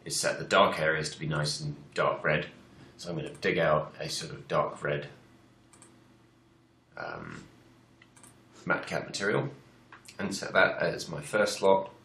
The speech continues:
And then the lighter areas, the, uh, more brightly lit areas, I want to be a sort of less saturated colour.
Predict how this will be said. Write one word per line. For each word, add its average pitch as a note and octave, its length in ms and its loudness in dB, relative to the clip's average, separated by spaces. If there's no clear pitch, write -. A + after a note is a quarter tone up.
And E2+ 160 -6
then E2 400 -2
the E2 380 -4
lighter F#2 400 2
areas, D#2+ 540 -2
the, D2+ 240 -4
uh, D2 320 -2
more F2 260 -2
brightly E2 320 2
lit D#2 160 -2
areas, D2+ 640 0
I D#2 80 -10
want D2+ 160 -8
to - 100 -12
be - 80 -6
a D2 80 -2
sort - 220 -6
of - 180 -6
less F#2 260 2
saturated - 720 -2
colour. - 300 -8